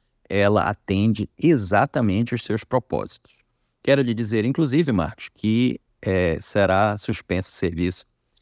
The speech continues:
independentemente de taxa. Eh, da mesma forma que será, ao final, restabelecido independentemente de taxa.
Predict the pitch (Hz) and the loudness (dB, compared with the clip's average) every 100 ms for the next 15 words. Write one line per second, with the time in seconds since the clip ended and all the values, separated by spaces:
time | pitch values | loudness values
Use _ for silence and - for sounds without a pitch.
0 | - 175 143 139 - 131 107 123 131 104 | -2 0 2 2 2 2 4 2 0 0
1 | 90 101 107 101 - - - - - _ | 0 -2 -4 -8 -6 -6 -6 -10 -10 _
2 | _ _ _ - 90 - 107 101 117 135 | _ _ _ -4 -4 2 2 4 2 0
3 | - 107 120 127 127 101 110 104 104 98 | 2 2 2 0 -4 0 2 2 2 -2
4 | 104 - 120 - 113 110 101 113 - 104 | -4 0 0 2 2 2 2 0 0 0
5 | 101 95 - 95 113 104 101 110 107 101 | 0 -2 -2 0 2 2 2 2 0 0
6 | - - 85 - 107 - - - - | -2 -2 -2 -4 -6 -4 -6 -6 -14